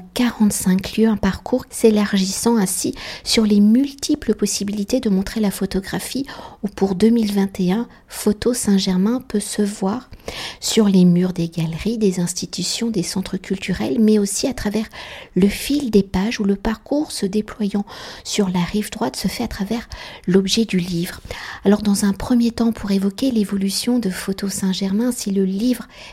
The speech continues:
fait partie de l'A D N de la rive gauche du quartier latin, quelles ont été vos réflexions pour intégrer pleinement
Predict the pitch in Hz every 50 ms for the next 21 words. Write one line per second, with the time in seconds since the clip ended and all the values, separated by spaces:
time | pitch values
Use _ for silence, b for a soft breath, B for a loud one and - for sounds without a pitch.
0 | B - - 196 196 196 180 - - 208 196 185 190 185 180 185 175 180 180 180
1 | 180 180 180 180 170 160 170 165 165 - 170 165 170 202 - 233 240 302 - -
2 | - - 175 - - 175 - - - 180 175 180 180 180 - 254 254 B B B
3 | B B B - 220 214 202 - 214 208 202 196 - - 233 190 180 180 180 180
4 | - - 190 185 - - - 294 285 - - 220 202 190 190 - - 208 196 -
5 | - 180 180 - 202 202 196 196 196 196 190